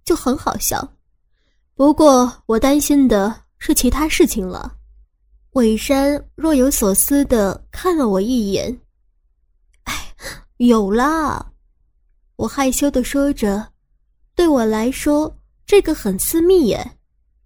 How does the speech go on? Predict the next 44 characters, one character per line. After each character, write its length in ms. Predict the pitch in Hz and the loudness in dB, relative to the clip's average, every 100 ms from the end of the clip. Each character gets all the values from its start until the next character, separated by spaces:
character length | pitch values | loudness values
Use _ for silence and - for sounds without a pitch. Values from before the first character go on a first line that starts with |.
| _ _ _ | _ _ _
”“强 260 | - 202 233 | -4 -4 0
不 100 | 370 | 2
强 300 | - 208 214 | 2 -2 -4
呀？” 160 | - - - _ _ _ _ _ _ _ _ _ _ | -6 -12 -20 _ _ _ _ _ _ _ _ _ _
伟 260 | - 233 220 | -2 0 0
山 400 | - 285 285 302 - _ - | 0 -2 0 -4 -10 _ -8
看 200 | 339 302 | -4 0
着 140 | 262 | 0
我 80 | 208 | 0
兴 240 | - 277 | 0 -2
致 120 | 247 | -2
盎 300 | - 285 247 220 | -4 -2 0 0
然， 260 | 214 226 262 _ _ _ _ - | -2 -4 -6 _ _ _ _ -2
我 180 | 208 208 | 0 2
又 160 | 359 | 2
没 160 | 381 226 | 4 2
得 140 | 202 | 2
比 220 | 202 202 190 | -2 -4 -2
较。 420 | 220 202 190 - _ _ _ _ _ _ _ _ | -2 -2 -6 -12 _ _ _ _ _ _ _ _
我 120 | 233 | -4
好 240 | 277 233 220 | -2 -2 -2
笑 320 | - 262 233 | -2 -2 -2
地 400 | 220 202 226 - _ | -2 -2 -4 -10 _
看 220 | - 330 | -6 -2
了 80 | 254 | 0
他 200 | 208 240 | -2 -2
一 220 | 269 254 | -2 -2
眼。 260 | 202 147 247 - _ _ _ _ _ _ _ | -2 -6 -8 -14 _ _ _ _ _ _ _
“不 180 | 233 240 | 0 0
过 500 | 269 247 233 226 - | 2 2 2 -2 -6
你 140 | - 247 | 0 2
们 120 | 302 | 2
有 140 | 302 | 2
没 80 | 214 | 2
有 100 | 269 | 0
避 220 | 226 294 | 2 2
孕 180 | 285 302 | 4 4
呢？” 340 | 226 180 190 - _ _ _ _ _ _ _ _ | 2 0 -6 -14 _ _ _ _ _ _ _ _
伟 180 | 233 220 | -2 0
山 220 | 254 269 | 0 -2
担 200 | 269 285 | -2 -2
心 200 | 277 269 | -2 -2
地 120 | 214 | -2
说。 400 | - 254 254 277 | -2 0 0 -4